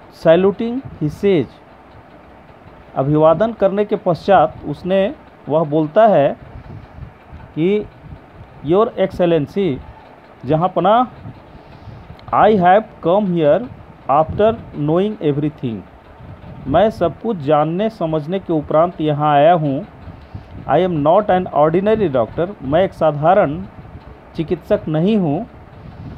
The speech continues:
You may call me the king of doctors। आप मुझे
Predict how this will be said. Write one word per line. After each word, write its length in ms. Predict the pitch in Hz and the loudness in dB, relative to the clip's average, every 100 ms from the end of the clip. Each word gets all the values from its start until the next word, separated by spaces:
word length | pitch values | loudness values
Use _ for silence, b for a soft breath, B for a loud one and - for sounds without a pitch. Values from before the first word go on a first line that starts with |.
| - - | -12 -8
You 220 | 135 202 | -2 0
may 140 | 214 214 - | 0 -2 2
call 220 | 160 214 208 | 4 4 4
me 240 | 165 190 277 - - 135 | -2 -2 -8 -18 -16 -6
the 140 | 156 170 - | -6 -4 -4
king 240 | 196 214 - | -4 -2 2
of 200 | 156 220 147 127 | 2 2 -2 0
doctors। 460 | 131 - 156 117 - - - - - - - - - 135 | 0 2 0 0 -4 -18 -20 -20 -20 -18 -18 -18 -8 0
आप 220 | 165 - | 0 0
मुझे 480 | 185 180 180 262 | -4 0 0 -2